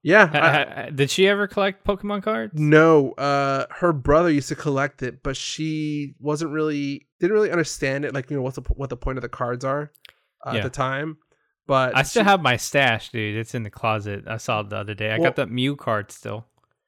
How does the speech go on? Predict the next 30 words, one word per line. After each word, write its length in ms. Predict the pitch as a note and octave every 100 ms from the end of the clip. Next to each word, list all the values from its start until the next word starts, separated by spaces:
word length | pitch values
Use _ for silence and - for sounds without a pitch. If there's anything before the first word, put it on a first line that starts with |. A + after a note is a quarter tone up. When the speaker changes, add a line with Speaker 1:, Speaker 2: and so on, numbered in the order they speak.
| -
Speaker 1:
I, 220 | D3 D3 -
I 100 | B2+
don't 120 | C#3
know 80 | C3+
what 120 | C3
happened 220 | C3 C3+
to 100 | B2+
my, 80 | A2
I 40 | C3+
think, 160 | -
'cause 140 | E3+ D#3
I 80 | D3
had 340 | D#3+ F3+ D#3
several 260 | - E3 D3+
binders. 580 | C3 B2+ C#3+ G2+ F2 -
I 120 | B2
only, 160 | E3 F3
this 160 | E3 F3
is 100 | E3+
only 140 | D#3+
one 140 | C#3+
of 60 | C#3+
the 60 | C3
binders 320 | C3+ C3 B2+
I 60 |
used 160 | B2+ A#2+
to 80 | A#2
have. 380 | B2 A2+ G2+ _ _ _ _ _ -
Speaker 2:
Mm-hmm. 160 | B2+ A2+
Speaker 1:
Um, 480 | C3+ C3 B2+ B2+